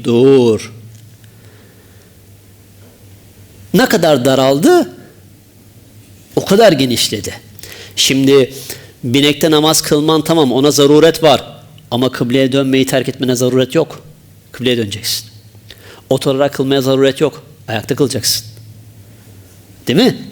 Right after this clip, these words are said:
Bizim şimdi konuştuğumuz birinci basamakta. O basamakta takıldık kaldık, zaruret var dedik, "Hadi binekte kılabilirsin." Ama binekte kılabilirsin demek öyle paşa paşa yatarak kılacaksın anlamına gelmez. Aynı burada nasıl namaz kılıyorsun? Aynı öyle kılacaksın.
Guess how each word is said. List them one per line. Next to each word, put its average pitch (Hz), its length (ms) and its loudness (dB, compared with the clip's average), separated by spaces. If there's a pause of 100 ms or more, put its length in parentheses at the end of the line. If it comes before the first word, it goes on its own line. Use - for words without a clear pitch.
(120)
Bizim 135 260 0
şimdi 127 240 -2
konuştuğumuz 143 580 0
birinci 147 340 0
basamakta. 113 460 -2
O 208 100 0
basamakta 131 400 -2
takıldık 131 480 -2
kaldık, 190 300 -2
zaruret 139 420 0
var 113 160 0
dedik, 202 220 -4
"Hadi 139 200 -2
binekte 120 300 -2
kılabilirsin." 123 600 0 (260)
Ama 135 220 -2
binekte 131 300 -2
kılabilirsin 131 640 -2
demek 135 220 -2
öyle 127 160 2
paşa - 240 -2
paşa 120 180 -6
yatarak 127 320 -2
kılacaksın 131 380 -4
anlamına 135 380 0
gelmez. 139 420 -2 (200)
Aynı 214 720 4
burada 202 280 4
nasıl 196 300 2
namaz 147 320 0
kılıyorsun? 151 640 0 (1300)
Aynı 135 260 -2
öyle 107 180 0
kılacaksın. - 640 -8